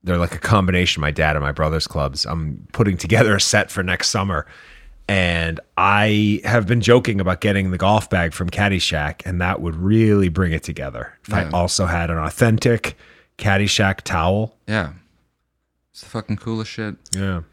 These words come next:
Speaker 2: And yeah, like, all the proceeds from people who bid on these things goes to support this cool new indie theater in L A called Vidiots.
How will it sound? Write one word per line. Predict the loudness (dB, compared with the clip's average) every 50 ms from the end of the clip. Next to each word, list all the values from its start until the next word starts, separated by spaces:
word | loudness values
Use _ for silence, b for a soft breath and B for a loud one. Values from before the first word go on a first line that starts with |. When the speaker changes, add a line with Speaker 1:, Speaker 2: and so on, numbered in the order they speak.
| _ _ _ _ _ _ _ _ _ _ _ _ _ _ _ -6
Speaker 2:
And | -2 0
yeah, | 0
like, | 0 0 0 -2 -2
all | 0 0 0 0
the | 0 -4
proceeds | -4 0 0 0 0 0 -2 -2 -2 0 0 0 0 -2 -4 -6 -8 -8 -10
from | -6 -4 -4 -2
people | 0 -2 0 0 0
who | 0
bid | 2 2 4 4 4
on | 2 2 2
these | 0 -2 -4 -4
things | -4 -2 -2 -2 -4 -4
goes | -6 -4 -4 -4 -4 -6 -8
to | -8 -8
support | -6 -8 -8 -6 -4 -4 -4 -2
this | -4 -6 -6 -6
cool | -6 -6 -2 0 0 2 2 4
new | 4 4 4 2 0 2
indie | 2 2 2 2 2 0
theater | -2 -2 -2 0 0 0 0 0
in | 0 0
L | 0 0 0
A | 0 -2 -2
called | -4 -4 -4 -2 -2 -2 -4
Vidiots. | -4 -4 -2 0 0 0 0 0 -2 -4 -8 -12 -12 -12 -12 -12 -14